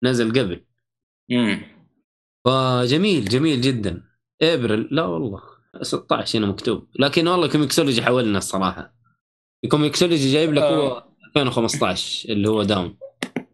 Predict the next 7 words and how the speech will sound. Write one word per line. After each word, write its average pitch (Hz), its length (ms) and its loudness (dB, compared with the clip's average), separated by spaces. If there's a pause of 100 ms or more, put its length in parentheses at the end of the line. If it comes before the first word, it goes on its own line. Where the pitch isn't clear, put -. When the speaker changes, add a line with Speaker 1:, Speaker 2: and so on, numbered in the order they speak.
(120)
Speaker 2:
آه، 135 440 2
شو 143 180 0
اسمه 175 280 2
ال-، 123 200 0
ال-، 87 480 0
بخصوص - 560 0
ال-، 90 640 0